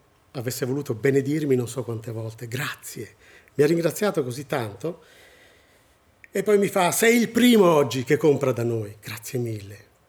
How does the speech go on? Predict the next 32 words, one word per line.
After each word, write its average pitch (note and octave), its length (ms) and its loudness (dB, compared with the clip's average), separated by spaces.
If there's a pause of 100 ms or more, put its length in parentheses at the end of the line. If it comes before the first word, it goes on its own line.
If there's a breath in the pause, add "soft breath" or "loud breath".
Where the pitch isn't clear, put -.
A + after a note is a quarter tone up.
(120)
Erano C3 240 -2
venuti C#3+ 280 -4
apposta C3 360 -8
dalla A#2 200 -6
Sardegna, A2 600 -12 (420 soft breath)
fino, B2 420 -4 (640 soft breath)
eh, A2 400 -10
al B2 200 -6
nord A#2 400 -6
per A#2+ 160 -6
vendere A2+ 340 -8
il A2 60 -12
loro A#2 180 -10
formaggio. A2 540 -12
E A2 80 -12
qualcuno D#3 840 -6
li C3 120 -8
ha A#2+ 60 -8
presi A#2+ 320 -8
sul - 180 -18
serio A#2+ 480 -12 (260 loud breath)
e C#3+ 100 -2
ha B2 60 -2
detto: A#2+ 240 -2
"Il A#2+ 80 -6
tuo D#3 160 -4
formaggio B2+ 480 -4
è A#2+ 40 -6
buono, G#2+ 380 -14
io A#2 180 -10
lo A2+ 120 -14
compro." A2 520 -20